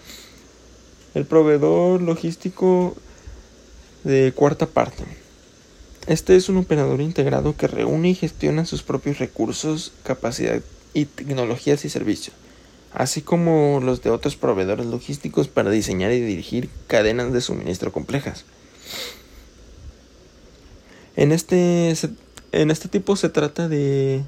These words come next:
del surgimiento de un servicio que engloba funciones que pueden ser tanto de orden técnico como comercial, financiero, organizacional y administrativo. Son empresas que en la mayoría de los casos no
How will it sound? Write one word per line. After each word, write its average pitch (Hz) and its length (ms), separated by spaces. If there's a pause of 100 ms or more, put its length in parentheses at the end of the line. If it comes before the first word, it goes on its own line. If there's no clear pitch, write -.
del 139 160
surgimiento 143 540
de 147 100
un 147 180
servicio 160 560
que 151 160
engloba 139 400
funciones 151 560
que - 140
pueden 147 360
ser 147 220
tanto 147 560
de 131 160
orden 139 320
técnico 165 580 (280)
como 135 240
comercial, 139 720 (340)
financiero, 143 880 (140)
organizacional 135 880 (680)
y 156 80
administrativo. 139 800 (960)
Son 170 220
empresas 185 400
que 147 320
en 135 100
la 135 80
mayoría 131 440
de 156 100
los 151 160
casos 156 420
no 147 540